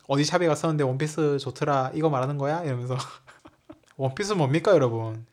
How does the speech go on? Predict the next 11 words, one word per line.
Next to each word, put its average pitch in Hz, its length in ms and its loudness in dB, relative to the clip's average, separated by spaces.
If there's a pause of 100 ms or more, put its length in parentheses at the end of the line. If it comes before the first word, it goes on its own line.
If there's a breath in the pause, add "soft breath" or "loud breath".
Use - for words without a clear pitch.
(140)
일본의 160 440 -2
유명한 135 340 -2
애니 185 180 0
아닙니까? 117 880 -4 (600 loud breath)
또 170 120 0
아시는 190 360 2
분들은 208 320 2
원피스 156 420 0
얘기하면은 170 640 2
바로 226 420 2
또, 220 300 4